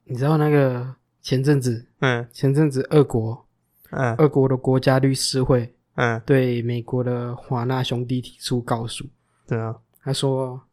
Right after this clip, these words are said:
Speaker 1: 《哈利波特》里面的多比太像他们的总统普丁了。
Speaker 2: <laughs> 间接承认了。
Speaker 1: <laughs> 他们严重控告他们的行为，在丑化普丁。<laughs>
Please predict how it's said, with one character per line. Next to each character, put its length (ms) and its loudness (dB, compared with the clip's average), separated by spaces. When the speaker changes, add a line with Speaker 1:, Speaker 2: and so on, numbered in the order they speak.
Speaker 1:
《哈 160 0
利 140 4
波 160 4
特》 140 6
里 120 2
面 240 -2
的 120 -2
多 220 2
比 300 -8
太 180 -2
像 220 0
他 140 -4
们 120 -2
的 140 -4
总 240 -2
统 180 -2
普 220 -8
丁 220 -6
了。 120 -14
Speaker 2:
<laughs> 60 10
间 200 12
接 180 12
承 240 12
认 200 12
了。 80 12
Speaker 1:
<laughs> 640 12
他 60 12
们 120 12
严 200 10
重 200 10
控 240 12
告 300 10
他 80 12
们 100 12
的 100 12
行 220 6
为， 200 4
在 180 12
丑 180 12
化 180 12
普 240 6
丁。 180 12
<laughs> 80 6